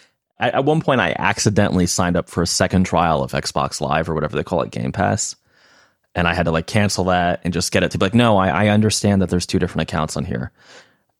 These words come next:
And that was just a bad process. I had to actually go into the browser to sign in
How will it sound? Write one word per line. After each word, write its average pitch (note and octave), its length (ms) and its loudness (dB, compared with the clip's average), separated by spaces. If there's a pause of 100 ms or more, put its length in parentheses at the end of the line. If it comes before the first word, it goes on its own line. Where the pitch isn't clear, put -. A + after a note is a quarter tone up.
And F#2+ 140 4
that F#2+ 240 2
was F#2+ 320 2
just - 220 0
a G2 60 2
bad G#2 280 0
process. - 500 -2 (200)
I G2+ 100 -2
had A2+ 140 0
to G#2+ 100 0
actually C3 300 0
go A2 240 4
into B2+ 180 4
the A2 100 2
browser F2+ 640 2 (680)
to G#2+ 120 0
sign F2 320 0
in A#2 280 2